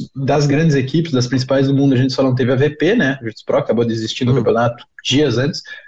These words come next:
Speaker 1: A G dois e a Liquid que optaram, receberam os convites, mas optaram por não vir pra priorizar a preparação pro Major, que começa em quinze dias, né?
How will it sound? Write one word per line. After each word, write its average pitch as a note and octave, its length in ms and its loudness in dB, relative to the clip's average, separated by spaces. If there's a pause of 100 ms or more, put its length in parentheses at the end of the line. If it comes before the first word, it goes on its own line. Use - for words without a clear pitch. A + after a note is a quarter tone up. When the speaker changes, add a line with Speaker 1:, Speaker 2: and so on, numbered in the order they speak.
(120)
Speaker 1:
A B2 80 2
G B2+ 140 4
dois D#3+ 360 2
e G3+ 60 2
a F#3+ 60 2
Liquid D#3+ 360 0
que - 80 -2
optaram, E3+ 600 0
receberam B2+ 420 2
os D#3+ 80 -4
convites, C3 260 0
mas D#3 140 0
optaram C#3+ 300 0
por D#3+ 120 -4
não D3+ 200 2
vir B2+ 160 0
pra C3 80 -2
priorizar B2+ 400 2
a B2 60 -8
preparação B2+ 460 -4
pro F#3 160 0
Major, E3 340 2
que G3+ 200 -10
começa B2+ 460 -2
em D3 60 -6
quinze D3+ 300 2
dias, G#2+ 360 0
né? B2 120 -14